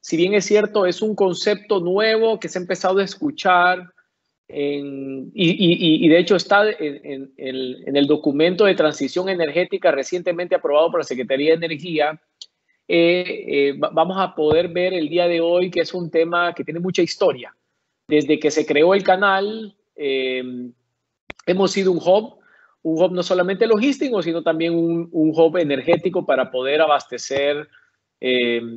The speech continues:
de combustibles, eh, a los, a los diferentes barcos y, eh, que, que han pasado por acá. Así que hemos traído a la persona, eh, correcta, ¿verdad? Trajimos, hemos traído a, a, a Carl von Lindemann, eh, para quien,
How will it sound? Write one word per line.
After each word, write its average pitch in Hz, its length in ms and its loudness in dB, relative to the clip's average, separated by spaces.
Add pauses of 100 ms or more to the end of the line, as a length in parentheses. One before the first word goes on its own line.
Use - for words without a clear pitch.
(300)
de 135 160 2
combustibles, 143 1040 4
eh, 120 520 0
a 127 120 2
los, 127 340 0
a 127 80 -2
los 127 140 -2
diferentes 127 460 -2
barcos 131 520 -2
y, 120 320 -4
eh, 117 240 -8
que, 123 180 0
que 131 80 2
han 127 120 2
pasado 123 320 0
por 131 120 2
acá. 190 280 0 (480)
Así 180 260 0
que 165 460 2
hemos 175 180 -4
traído 180 300 0
a - 20 2
la 165 140 0
persona, 160 760 -6
eh, 123 280 -12 (140)
correcta, 226 640 -4 (200)
¿verdad? 160 180 0
Trajimos, 151 480 -4
hemos 147 300 -4
traído 165 320 4
a, 151 60 4 (260)
a, 131 240 -4
a - 80 -12
Carl 175 340 2 (380)
von 185 260 -6
Lindemann, 202 560 -8 (580)
eh, 135 540 -2
para 143 220 0
quien, 160 340 -4